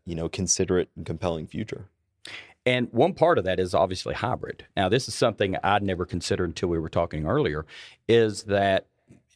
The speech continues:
Speaker 2: uh, when you hear E V aircraft, it isn't just a, a battery, electric motors, and that's all. But what if you use part of it to get up at a certain elevation and one's more efficient than the other? You turn the other one off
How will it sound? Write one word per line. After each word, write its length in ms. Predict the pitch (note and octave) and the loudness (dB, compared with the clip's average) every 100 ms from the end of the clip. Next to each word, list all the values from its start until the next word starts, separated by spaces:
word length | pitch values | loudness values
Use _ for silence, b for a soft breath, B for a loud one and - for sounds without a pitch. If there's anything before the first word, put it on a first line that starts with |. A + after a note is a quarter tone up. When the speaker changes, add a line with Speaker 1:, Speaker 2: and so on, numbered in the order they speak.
| A#2+ | -18
Speaker 2:
uh, 60 | G#2 F2 F2+ _ | -14 -14 -16 _
when 220 | A#2+ A2+ | 0 2
you 100 | G#2+ | 2
hear 320 | F2+ D3+ D3 - | 2 0 0 -2
E 180 | A2+ A2 | -4 0
V 180 | G2+ | 2
aircraft, 540 | G2 A#2+ - F2 E2+ - | 4 2 0 -2 -2 -4
it 160 | - - - | -4 -6 -2
isn't 420 | A2+ G#2+ - G2 | 0 0 -4 -6
just 720 | - A2 A2 A2 - - - _ _ _ _ _ _ _ _ | -4 2 2 0 -8 -12 -18 _ _ _ _ _ _ _ _
a, 300 | G#2 G2 F#2 - | 2 2 0 0
a 100 | F#2+ | -2
battery, 720 | D2+ D2 F#2+ G2+ G2 F#2+ F2+ - _ | -2 -2 0 2 2 0 -2 -8 _
electric 400 | E2+ F#2 - - | 0 0 0 -4
motors, 400 | D#2 D#2 D2+ D2+ | -4 -4 -4 -6
and 80 | D2+ | -6
that's 240 | B1+ B1 | -6 -6
all. 300 | - A2 - - B B - | -4 -2 -4 -10 B B -2
But 320 | G2+ F#2+ - | 2 2 2
what 280 | F#2+ A2 A2+ | 4 6 6
if 220 | G#2+ - | 0 0
you 120 | G#2 | 0
use 240 | F#2+ F2+ - | 0 0 -2
part 360 | - B2 B2 | 0 4 4
of 120 | D#2 | 2
it 160 | F2 - | -2 -4
to 80 | F2 | -4
get 240 | D#2+ F#2 - | 0 0 2
up 180 | G#2 - | 0 0
at 80 | |
a 40 | F2+ | -2
certain 240 | - G#2+ | 0 0
elevation 580 | F2 E2+ D2+ C2+ - F#2+ | 0 -2 -2 -4 -4 -2
and 240 | F2+ F2 E2+ | -2 -2 0
one's 320 | F#2+ G#2 F#2+ | 0 0 0
more 140 | G2+ | 0
efficient 480 | G2 - F#2+ G2+ E2 | 2 0 -2 -2 -4
than 120 | F2 | -4
the 160 | E2 D#2 | -4 -4
other? 200 | - F#2+ | -4 -4
You 100 | F#2+ | -4
turn 280 | - A#2+ G#2+ | -2 -2 0
the 100 | F2+ | -2
other 160 | F2+ | -4
one 160 | E2+ D2+ | -6 -8
off 280 | B1 - | -8 -10